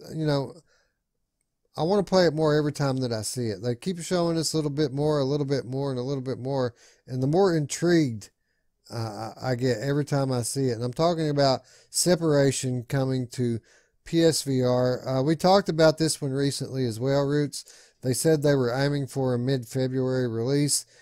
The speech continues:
We now know that Separation is coming on February twenty-fifth. So, uh, here it is, Roots, another, uh,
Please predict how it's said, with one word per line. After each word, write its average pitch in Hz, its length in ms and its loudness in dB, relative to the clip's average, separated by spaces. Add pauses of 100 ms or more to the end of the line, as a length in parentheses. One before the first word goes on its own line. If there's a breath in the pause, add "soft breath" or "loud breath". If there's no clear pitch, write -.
(160 soft breath)
We 135 200 -2
now 151 320 2
know 135 280 0
that 123 220 -4
Separation 135 720 0
is 117 140 -6
coming 120 320 -4
on 117 160 -6
February 120 520 -2
twenty-fifth. 107 800 -10 (380 soft breath)
So, 113 480 -2
uh, 110 260 -2 (100)
here 156 160 0
it 175 60 2
is, 170 240 2
Roots, 139 220 -2
another, 147 580 2 (480 soft breath)
uh, 110 380 -6